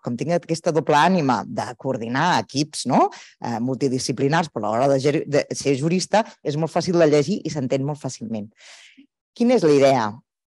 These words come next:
Per exemple, a Ruanda, en el que va haver un genocidi, hi ha uns tribunals de la veritat en el que no està pensat des d'un lloc punitiu, però sí d'exposició i de generar, no?, espais d'escolta i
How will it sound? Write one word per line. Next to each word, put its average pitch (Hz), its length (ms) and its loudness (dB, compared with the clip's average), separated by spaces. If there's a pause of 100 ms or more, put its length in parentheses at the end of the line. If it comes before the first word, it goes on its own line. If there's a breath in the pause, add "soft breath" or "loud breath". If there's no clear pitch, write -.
(300)
Per 147 120 2
exemple, 151 320 2
a 139 80 2
Ruanda, 151 520 2 (200)
en 110 160 -6
el 113 120 -8
que 123 120 -2
va 113 80 0
haver 135 220 2 (180)
un 123 240 -6
genocidi, 147 800 -6 (300 soft breath)
hi 120 160 -8
ha 117 80 -4
uns 156 160 -6
tribunals 143 560 -4
de 135 80 -4
la 127 80 -6
veritat 143 800 -4 (200)
en 139 160 -6
el 131 160 -4
que 143 140 -6
no 147 100 -10
està 170 220 -8
pensat 165 340 -6
des 131 160 -4
d'un 139 160 -4
lloc 139 200 2
punitiu, 139 440 -2
però 120 160 -8
sí 170 240 -4
d'exposició 131 640 -4
i 151 80 0
de 131 80 2 (260)
generar, 143 540 -2
no?, 202 240 -2
espais 156 340 -4
d'escolta 156 520 -4 (280 soft breath)
i 147 140 -2